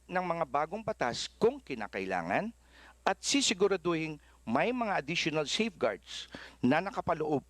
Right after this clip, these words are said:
upang hindi po ito maabuso at hindi din po tayo mabulaga at malagay ang seguridad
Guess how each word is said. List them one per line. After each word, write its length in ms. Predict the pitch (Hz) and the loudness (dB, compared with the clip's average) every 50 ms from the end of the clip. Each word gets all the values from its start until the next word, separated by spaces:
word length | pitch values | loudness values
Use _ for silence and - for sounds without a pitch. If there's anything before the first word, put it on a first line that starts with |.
| - - | -8 -2
upang 400 | - 214 277 - - 185 165 139 | 0 0 0 0 0 -4 -2 -4
hindi 320 | 147 160 151 131 143 143 | -6 -6 -6 -4 -4 -6
po 240 | - - 131 113 - | -4 -4 -6 -4 -4
ito 160 | 127 - - 110 104 | -6 -4 -4 -4 -2
maabuso 640 | 104 92 - 85 82 90 87 85 - 147 185 240 269 - _ _ _ - - - - - | -2 -4 -4 -6 -6 -4 -4 0 0 2 0 0 -2 -6 _ _ _ -20 -20 -20 -10 -2
at 160 | - - 285 - - | 0 0 0 0 -2
hindi 320 | 220 220 196 170 190 185 | -4 -4 -2 -2 -2 -2
din 160 | 156 180 170 165 | 0 0 0 0
po 240 | - 170 160 - - - | 2 2 2 2 0 -2
tayo 320 | - 139 131 135 139 147 156 156 | -4 -2 0 0 2 0 0 2
mabulaga 640 | 147 123 104 117 120 110 107 101 95 104 101 107 - _ _ - | 0 0 0 0 -2 -2 -2 -4 -4 -4 -4 -6 -8 _ _ -2
at 160 | 156 165 - _ 117 | -2 -2 -2 _ -6
malagay 640 | 120 127 123 117 113 104 92 104 101 101 107 92 - - - - - - - | -2 -2 -2 -2 -4 -6 -4 -4 -4 -4 -4 -8 -12 -18 -20 -20 -20 -10 -4
ang 160 | - 185 226 | -2 -2 0
seguridad 640 | 226 - 233 - 147 151 147 139 135 - 110 117 120 | 0 0 -2 0 0 0 -2 -2 0 0 0 0 0